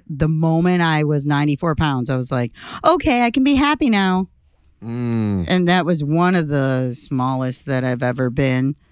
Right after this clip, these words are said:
Speaker 1: But then after I started gaining weight again, the whole time after in college, I was like, "Well, I'm ugly until I weigh ninety-four pounds again."
Speaker 2: Yeah, it
Speaker 1: It's
Speaker 2: w-
Speaker 1: insane.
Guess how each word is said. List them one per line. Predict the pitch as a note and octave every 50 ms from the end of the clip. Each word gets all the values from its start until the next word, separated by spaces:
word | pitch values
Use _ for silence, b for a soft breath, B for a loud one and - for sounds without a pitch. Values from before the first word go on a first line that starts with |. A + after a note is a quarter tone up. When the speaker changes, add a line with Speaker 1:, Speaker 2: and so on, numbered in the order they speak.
| _ _ _ _ _ _ _ _ _ _ -
Speaker 1:
But | C#3 E3+ D#3 C#3+ C3 A#2+ A2+ _ _ _ _ -
then | - C#3+ F3 E3+ E3 D#3+ E3 E3+ D#3 D3+ E3+ G3 _ _ _ _ _ _ _ _ _ _ _ _ _ -
after | B2 C3 C#3 D3 D3 - - F3 E3
I | D#3+
started | D3 - F3 E3+ F3 E3+ D3
gaining | E3+ F3 E3+ E3 D#3+
weight | D#3 F3 G3 F#3+
again, | E3+ C#3 D3+ C#3+ C3+ C#3 D#3 - _ _ _ _ _ _ _ -
the | D3+ D3+
whole | D#3+ E3+ F3 F3
time | E3+ - G3+ F#3+ F#3+ F#3 F3 E3 E3 E3 D3+ - _ _ _ _ _ _
after | - D#3+ E3 - - - _ -
in | G3 F#3 F3+ D#3+
college, | - F3 F#3 G3+ G3 E3 D3 C#3
I | - C#3+
was | C#3+ C#3+ C#3
like, | E3 D#3 D3 C#3+ - - B B B B B B B B B -
"Well, | F#3 F3+ F3 F3 F3 F3 F3 F3 F3 F#3 F#3 B B B B B B B B
I'm | B - D#3+ E3 E3+ F3 F3 E3+ - -
ugly | G#3 G#3+ A3 G3 G3 F#3+ F#3 F3+ F3+ F3
until | F3 E3+ D#3+ - E3 E3
I | E3 E3
weigh | E3+ E3+ E3+
ninety-four | F3 F3 F3 F3 F3 - - F#3 F3
pounds | - G#3 G3 G3 G3+ G3+ F3
again." | E3+ D#3 D#3+ D#3 D#3 D3+ D3+ D3+ D#3 D3+ - b b b b b b b b b b b b b b b b b
Speaker 2:
Yeah, | - A2 B2 C#3 D3
it | G2 B2 A#2
Speaker 1:
It's | F#3+ F3 A2+ -
Speaker 2:
w- | F#3+
Speaker 1:
insane. | F#3 - - A#3 B3+ D4+ E4+ E3+ -